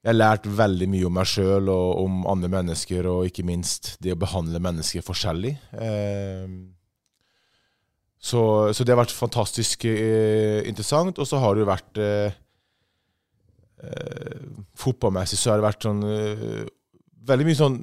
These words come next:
det har vært mye tap, men samtidig så har det vært, jeg vil si, opp- og nedturer, fordi når man går inn i en sesong,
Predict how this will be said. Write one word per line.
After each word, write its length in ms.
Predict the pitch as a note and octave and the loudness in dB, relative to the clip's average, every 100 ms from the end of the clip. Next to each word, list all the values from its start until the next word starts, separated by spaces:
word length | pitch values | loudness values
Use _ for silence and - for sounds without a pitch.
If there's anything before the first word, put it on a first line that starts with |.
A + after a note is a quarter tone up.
| G#2+ | -10
det 100 | B2+ | -6
har 80 | C3 | -4
vært 80 | C3+ | -4
mye 120 | - | -4
tap, 400 | B2 C3+ F#3+ F#3+ - C#3 | 0 2 2 0 -4 -4
men 140 | C3+ | -4
samtidig 420 | C#3+ - B2 A2 | -4 -4 -4 -2
så 60 | A#2+ | 0
har 80 | B2+ | -2
det 0 | |
vært, 180 | - - - _ _ | -2 -10 -16 _ _
jeg 100 | B2 | -2
vil 80 | C3+ | 0
si, 100 | C3 | 0
opp- 220 | C3 - | -2 -2
og 80 | B2 | 2
nedturer, 400 | B2 G#2+ F#2+ A#2 | 2 2 0 -2
fordi 260 | - B2 A#2 A#2+ - _ _ _ _ _ _ _ _ _ _ _ _ _ _ _ _ _ _ _ | -2 -2 0 -2 -4 _ _ _ _ _ _ _ _ _ _ _ _ _ _ _ _ _ _ _
når 120 | B2 B2 | -2 0
man 100 | B2+ | 4
går 200 | C#3 C3+ | 4 2
inn 240 | A2+ G#2 | 0 0
i 40 | G#2+ | -2
en 80 | G#2+ | -2
sesong, 500 | A#2+ - A2 A2 | -2 0 -2 -4